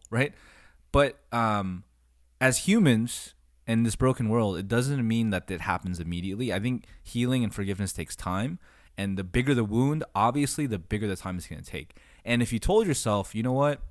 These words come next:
If your wife cheated on you," well, you know, let's, let's just put it, if, if, if a hus-, if I cheated on Sylvia, uh, I'll put it that way, and Sylvia the next day messaged you guys like, "You know what, guys, I, I forgive you, Gene." It's like, mm,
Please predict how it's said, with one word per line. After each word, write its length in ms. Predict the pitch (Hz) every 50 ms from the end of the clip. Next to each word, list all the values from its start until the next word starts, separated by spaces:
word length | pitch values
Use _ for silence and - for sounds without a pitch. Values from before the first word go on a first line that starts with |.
| - - - - - - - _ _
If 180 | 131 123 - 143
your 100 | 175 208
wife 340 | 160 131 127 123 120 - -
cheated 240 | - - 127 113 107
on 160 | 98 90 85
you," 220 | 82 80 90 98 - _ _ _ _ _ _ _ _ _ _
well, 240 | - 123 123 127 120
you 140 | 110 139 123
know, 140 | 110 101 101
let's, 240 | 107 107 - - - -
let's 160 | 113 113 -
just 120 | - 120 -
put 120 | - 101
it, 80 | - -
if, 180 | - 101 - - -
if, 220 | 107 98 - - - -
if 160 | - 113 -
a 40 | 107
hus-, 280 | 92 135 147 160 131 123 - _
if 140 | 113 - -
I 160 | 156 151 151
cheated 240 | - - 143 127 110
on 140 | 98 92
Sylvia, 420 | - - 98 87 87 78 - 101 110 - _ _ _ _ -
uh, 60 | - - -
I'll 80 | - -
put 160 | - 95 90
it 60 | -
that 140 | - - -
way, 180 | 67 - - - - - - - _ _ _ _ _ _
and 100 | 117 107
Sylvia 540 | - - 135 131 135 135 123 120 113 107 - - -
the 100 | - 117
next 280 | 107 104 101 - - -
day 400 | - 107 101 92 87 82 87 - - _ - _ _ _ _ _ - _ - _ _ _ -
messaged 480 | 110 107 107 104 - - 98 - -
you 80 | 107 98
guys 260 | 95 90 90 87 82
like, 140 | 85 82 78
"You 80 | 92 92
know 100 | 92 95
what, 160 | 95 92 87
guys, 260 | - 90 90 92 87
I, 140 | 87 90 87 - - -
I 120 | 92 95
forgive 400 | 92 - - 80 73 78 76 76
you, 120 | 76 71
Gene." 320 | 71 76 67 64 - - - _ _ - - - - - _ _ _ _
It's 100 | - -
like, 280 | 135 131 123 - - _
mm, 460 | - 233 233 233 233 233 226 226 202